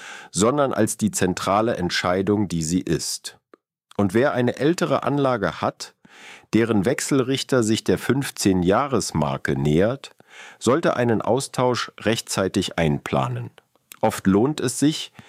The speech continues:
dabei gleich auf ein modernes Hybridgerät umzusteigen und so nachträglich speicherfähig zu werden. Wir bei Solar Sorglos schauen uns deine Anlage und deine Pläne genau an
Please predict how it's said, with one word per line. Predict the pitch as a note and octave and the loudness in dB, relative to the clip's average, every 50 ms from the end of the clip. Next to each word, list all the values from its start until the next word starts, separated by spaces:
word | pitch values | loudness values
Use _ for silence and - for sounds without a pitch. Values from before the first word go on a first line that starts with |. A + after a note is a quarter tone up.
| - - - _ - | -20 -20 -20 _ 0
dabei | F#2 F#2 E2+ F2+ E2+ | 0 2 2 2 2
gleich | D2 F2 F2 G2 A#2+ C#3 C3+ - - | 2 4 4 4 2 0 -2 -4 -2
auf | - G#2 F#2+ - - | -2 -2 -2 -2 -2
ein | - F2+ E2+ D#2 | 0 0 2 2
modernes | D2+ D2+ D2+ C2 E2 F2 G2+ A2+ A#2 A#2 G#2+ - - | 2 0 2 2 2 2 2 2 2 0 0 -2 -2
Hybridgerät | - E2 D2+ E2 E2+ G#2 A2+ - - - A#2+ G2+ F2+ G#2 G#2+ G#2 - - | -2 -2 -2 2 2 2 0 0 0 0 0 2 2 2 2 2 0 -2
umzusteigen | - F#2 F#2+ F#2 - - A2+ G2+ - - - G2+ F#2 F#2+ G2 F2+ G#2+ A2 G#2+ - - - - - _ | 0 0 0 0 0 0 0 0 0 0 0 2 2 2 2 2 0 -4 -6 -8 -14 -20 -20 -6 _
und | - F2 D2+ | -2 0 2
so | E2 F2 | 2 2
nachträglich | D2 D2+ E2 F#2 G#2 A#2 - - - - - G2+ F#2 - G2+ G2 F#2 - - - | 2 2 2 2 0 -2 -4 -10 -8 -2 -2 -2 0 2 2 2 2 0 -2 -6
speicherfähig | - - - - E2+ D#2 D2+ - D2+ C2+ - - - D#2+ C#2+ C2+ C2+ - - | -8 -4 -2 0 0 0 -2 -2 -6 -6 -8 -2 0 0 2 2 0 -2 -6
zu | - - F#2 D#2+ D#2+ | -2 -2 0 2 2
werden. | G2+ A#2 G2+ - - A2 - _ - _ _ _ _ _ _ _ _ _ _ _ _ _ _ - - - - - - - - _ - | 2 0 0 -4 -6 -12 -16 _ -20 _ _ _ _ _ _ _ _ _ _ _ _ _ _ -20 -20 -18 -18 -16 -18 -20 -20 _ 2
Wir | G#2+ C3+ F3 E3+ | 4 4 4 4
bei | D3+ D3+ C#3 C3+ C3+ | 4 2 2 2 2
Solar | B2 G#2+ G#2+ G2+ F2+ E2 E2 F2+ G2 F#2+ | 2 2 2 2 4 4 4 4 2 2
Sorglos | F2 F2+ F2+ F2 F2 - - G2+ G2+ G#2 G#2+ A2+ A2 - | 0 0 0 0 0 -2 -2 0 2 2 2 2 0 -2
schauen | - - - B2+ C#3 E3 F#3 F3+ | -6 0 0 2 2 2 0 0
uns | - C#3 C#3 B2+ - - | 0 0 -2 -2 -2 0
deine | A#2+ G2+ F#2+ F#2 E2+ - | 0 0 0 0 -2 -2
Anlage | - F#2 G2 G2+ A2 A2+ A#2+ B2 C3 C3 C#3 C#3 C3 | 0 2 2 4 4 2 2 2 0 0 -2 -4 -2
und | - G2 F#2 F2+ | -2 -4 0 2
deine | F#2 F2 F2 E2+ | 2 2 2 0
Pläne | - - - E2+ E2+ E2+ F2 F#2+ G2+ F#2+ | -2 -2 0 2 4 4 4 4 2 2
genau | F2+ F#2+ F2 D#2+ D2+ D#2 E2 | 2 2 2 2 2 0 0
an | - - F2 F#2+ G#2+ C3+ E3+ F3+ | -2 -2 0 0 0 0 -2 -4